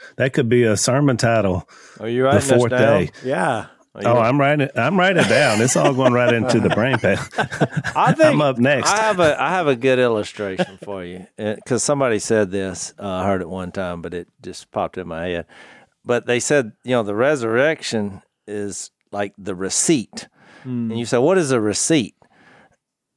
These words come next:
Speaker 2: So if you have a receipt and you're in a store, let's say you buy something and you get a receipt, and then you're still in the store,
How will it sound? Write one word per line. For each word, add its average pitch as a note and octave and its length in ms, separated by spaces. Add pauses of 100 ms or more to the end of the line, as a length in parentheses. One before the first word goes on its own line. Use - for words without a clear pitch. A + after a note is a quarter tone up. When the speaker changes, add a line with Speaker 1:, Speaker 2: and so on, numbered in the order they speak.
(640)
Speaker 2:
So A#2 460
if G#2+ 140
you C3+ 100
have D3 200
a D3 80
receipt A2+ 580 (800)
and G2+ 140
you're G#2 340 (100)
in A2 140
a A#2+ 60
store, - 340
let's G#2 200
say A2+ 160
you G#2 100
buy F#2 220
something F2 420 (500)
and F2+ 480 (200)
you F2 80
get F#2 140
a F#2 60
receipt, F2+ 440 (400)
and F#2+ 100
then G2 120
you're F#2+ 100
still G2+ 240
in F#2+ 100
the F2+ 60
store, F2 600